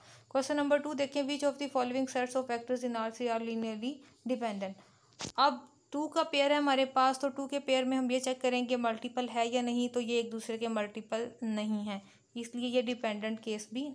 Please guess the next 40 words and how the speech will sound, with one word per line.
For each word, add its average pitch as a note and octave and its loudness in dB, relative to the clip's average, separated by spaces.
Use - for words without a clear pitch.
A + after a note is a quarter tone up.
नहीं G#3+ -2
है। F#3+ -8
नेक्स्ट C4+ 2
बी B3+ 2
वाला C#4+ 4
पार्ट B3+ 4
है, C4 2
बी B3 0
वाले C4 2
पार्ट A#3 2
के C4 0
लिए B3+ 0
आपको A#3 2
अपनी A#3 -4
मैट्रिक्स A#3 -2
बनानी A#3 0
पड़ेगी, A#3 -2
मैट्रिक्स A3 -4
बना G#3+ -2
के A#3+ 0
फिर C4+ 2
आपको A3+ 2
इसको A3+ -4
सॉल्व G#3 -2
करना G3+ -4
पड़ेगा, G3+ -6
यानी G#3+ -2
के A3+ 2
वन A#3 -2
यू A3 -4
वन A3 -2
प्लस G#3+ -4
के G#3+ -6
टू G#3+ -10
यू G#3+ -6
टू G#3+ -10
up A3 -6
to A3 -12
so A3+ -6
on, A3+ -2